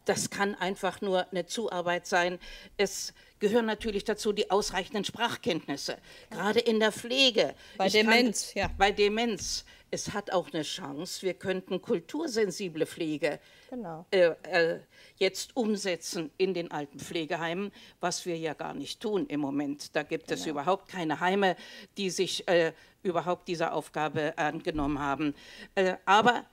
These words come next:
Speaker 1: es muss, äh, natürlich qualifizierte eine Qualifikation da sein, die vergleichbar ist mit unseren.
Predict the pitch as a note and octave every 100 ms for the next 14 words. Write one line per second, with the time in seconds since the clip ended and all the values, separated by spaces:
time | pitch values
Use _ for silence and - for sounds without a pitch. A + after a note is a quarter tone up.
0 | _ G#3+ E3+ - F#3+ G3 - - F#3 E3
1 | D#3+ F3 - F3+ E3+ - - - - D3
2 | D3+ - - - F3+ E3 D#3+ D#3+ _ _
3 | - E3 E3 - E3 D3+ D#3+ D#3 C#3+ -
4 | E3+ G3+ G3+ F3+ F#3+ D#3+ D#3+ D3+ - D#3
5 | G#3 - G3+ A3 - F#3+ - F#3+ E3+ F3+